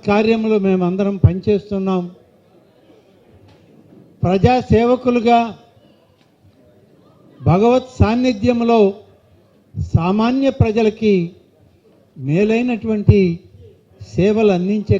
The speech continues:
కార్యక్రమం చేయగలుగుతున్నామనేటువంటి సంతృప్తి పడుతున్న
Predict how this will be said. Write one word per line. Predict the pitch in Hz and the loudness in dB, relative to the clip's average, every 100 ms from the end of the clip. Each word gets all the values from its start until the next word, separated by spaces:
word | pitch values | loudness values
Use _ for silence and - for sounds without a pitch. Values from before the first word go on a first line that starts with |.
| 185 | -2
కార్యక్రమం | 175 202 - 196 190 175 160 _ _ _ _ _ _ _ _ _ _ _ | -8 -8 -4 -2 -2 -4 -6 _ _ _ _ _ _ _ _ _ _ _
చేయగలుగుతున్నామనేటువంటి | - 190 214 233 226 220 196 202 190 185 185 175 180 175 185 160 160 - _ _ _ _ _ _ _ - - | 6 6 6 2 0 -2 -2 -2 -2 -2 -4 -4 -6 -2 0 0 -4 -10 _ _ _ _ _ _ _ -14 -2
సంతృప్తి | 151 196 247 240 - 190 | -2 2 0 0 2 4
పడుతున్న | 202 196 196 | 2 0 -4